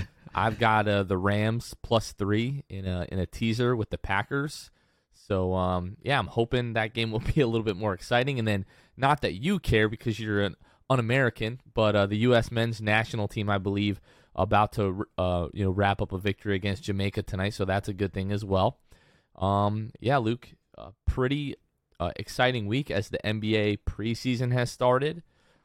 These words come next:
Speaker 2: Lots of fun things around the league. Um, we've got some rumors this week.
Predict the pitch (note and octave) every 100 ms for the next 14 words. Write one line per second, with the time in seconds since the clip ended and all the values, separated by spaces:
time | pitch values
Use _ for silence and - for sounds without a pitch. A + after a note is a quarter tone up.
0 | _ _ F#2 G#2 - G#2 A2+ G#2+ A2 A2
1 | G#2+ G#2 G#2+ G2 G2 A2+ A#2+ A#2+ C3 F#2
2 | F2+ F2+ F2 E2 F#2+ G2+ - - F2+ F2
3 | A#2 B2+ B2 A#2+ - A2+ - A#2 A2+ -